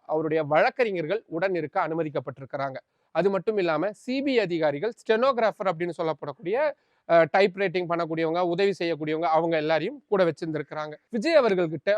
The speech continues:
புக்லெட் மாதிரி ஒரு விஷயத்துக்கு, அதாவது கொஸ்டின் பேப்பர் மாதிரி ஒரு, ஒரு புக் மாதிரி கொடுத்து அதை ஃபில் பண்ண சொல்லியிருக்கிறாங்க. அதுல இருக்கக்கூடிய கேள்விகள் பெரும்பாலானவை சரி அல்லது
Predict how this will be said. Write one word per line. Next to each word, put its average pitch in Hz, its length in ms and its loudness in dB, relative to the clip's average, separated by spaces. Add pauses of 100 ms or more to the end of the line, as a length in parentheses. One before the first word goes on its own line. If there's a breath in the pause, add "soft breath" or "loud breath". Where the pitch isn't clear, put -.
(120)
புக்லெட் 226 500 -2
மாதிரி 185 380 4
ஒரு 175 180 2
விஷயத்துக்கு, 170 420 0
அதாவது 175 160 4
கொஸ்டின் 202 240 -2
பேப்பர் 170 240 0
மாதிரி 180 260 4
ஒரு, 156 260 4
ஒரு 147 160 2
புக் 160 300 -6
மாதிரி 175 240 -2
கொடுத்து 170 440 -2 (260)
அதை 214 320 4 (240)
ஃபில் 233 180 -2
பண்ண 196 160 0 (120)
சொல்லியிருக்கிறாங்க. 147 440 -2 (160)
அதுல 233 340 2
இருக்கக்கூடிய 240 480 -4
கேள்விகள் 180 480 0
பெரும்பாலானவை 165 800 2
சரி 220 420 0
அல்லது 160 580 -4